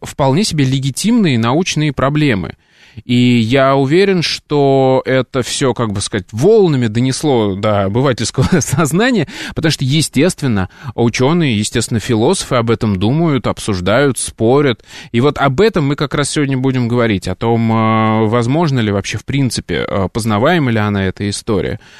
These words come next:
А, и будем, э, говорить о том, как эту проблему решает историческая наука, философия историческая и так далее. У нас сегодня на связи доктор исторических наук, заведующий кафедрой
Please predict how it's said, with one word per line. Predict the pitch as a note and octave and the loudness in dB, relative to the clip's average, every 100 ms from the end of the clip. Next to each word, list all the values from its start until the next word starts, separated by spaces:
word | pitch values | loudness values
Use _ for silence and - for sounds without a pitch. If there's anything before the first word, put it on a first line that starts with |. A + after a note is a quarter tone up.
| - - B2+ | -18 -12 -4
А, | A2 A2 G#2 | 2 2 4
и | G#2+ C3 | 2 2
будем, | E3 D#3+ E3 D#3+ D3 | 2 2 2 0 0
э, | C3 B2+ B2 A#2 G2 A#2+ | 0 0 0 -2 -6 -6
говорить | B2 B2 D3 D3+ | -2 2 2 0
о | C3+ | -2
том, | C#3 C3 | -2 0
как | D3 D#3 | 0 0
эту | D3+ | -2
проблему | A#2 B2+ A#2+ C#3 | -2 -2 0 0
решает | A2+ G2 C3 A#2+ G2+ | 0 -2 -2 -2 -2
историческая | A2 A#2 A#2 - - A2 | -4 -2 -2 -2 -2 0
наука, | A2 C3+ D3 A#2+ G#2 | 2 2 0 0 0
философия | F#2+ - A2+ G2 C3+ C#3+ A#2 | -2 -2 -2 0 0 0 -2
историческая | G2 G#2 F#2 - A2 | -2 -4 -4 -4 -4
и | |
так | A2 F#2+ | -2 -2
далее. | F2+ D#2+ - - - E3+ | -2 -6 -12 -20 -16 -4
У | C3 | 0
нас | F#3 | 0
сегодня | A3 G3 F3+ | 2 2 2
на | F#3 | 0
связи | - B2+ B2+ | 0 0 0
доктор | D3 F3+ F3 | -2 -2 -2
исторических | D3 D#3+ D3 - D3+ | -2 -2 -2 -2 -4
наук, | D#3+ B2 C#3 | 0 0 2
заведующий | C#3+ D#3+ E3 D3 C#3+ | 2 2 0 -2 -2
кафедрой | D3+ C#3+ C3+ | -2 -2 -2